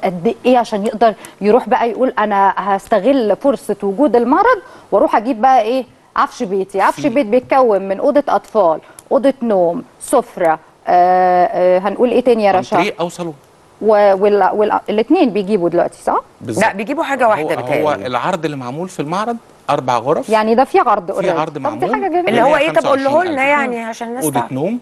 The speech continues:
Speaker 3: مم.
Speaker 2: أوضة سفرة، أنتريه، آه، صالون،
Speaker 1: صالون.
Speaker 2: ركنة.
Speaker 1: ركنة.
Speaker 2: دول
Speaker 3: مفيش أوضة
Speaker 2: الأربع
Speaker 3: أطفال
Speaker 2: مفيش
Speaker 3: فيهم.
Speaker 2: أوضة أطفال.
Speaker 3: آه.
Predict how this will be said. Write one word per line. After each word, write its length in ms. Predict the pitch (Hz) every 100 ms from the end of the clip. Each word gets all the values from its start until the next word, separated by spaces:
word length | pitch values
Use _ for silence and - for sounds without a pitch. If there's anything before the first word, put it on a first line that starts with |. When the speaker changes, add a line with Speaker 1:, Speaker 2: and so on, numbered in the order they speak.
| -
Speaker 3:
مم. 340 | - 233 202 202 -
Speaker 2:
أوضة 200 | 127 123
سفرة، 420 | - 147 143 190 233 - - -
أنتريه، 480 | 120 117 123 160 233 - - -
آه، 240 | 104 98 101
صالون، 460 | 120 120 190 254
Speaker 1:
صالون. 240 | - 175 170
Speaker 2:
ركنة. 160 | 160 - _ _ _ - -
Speaker 1:
ركنة. 400 | 226 202 - 160 - _ _
Speaker 2:
دول 200 | 131 143
Speaker 3:
مفيش 200 | 175 247
أوضة 220 | 247 233 202
Speaker 2:
الأربع 180 | 165
Speaker 3:
أطفال 160 | - 139
Speaker 2:
مفيش 120 | 90 143
Speaker 3:
فيهم. 100 | 131
Speaker 2:
أوضة 180 | 139 135
أطفال. 340 | 117 - 82
Speaker 3:
آه. 120 | -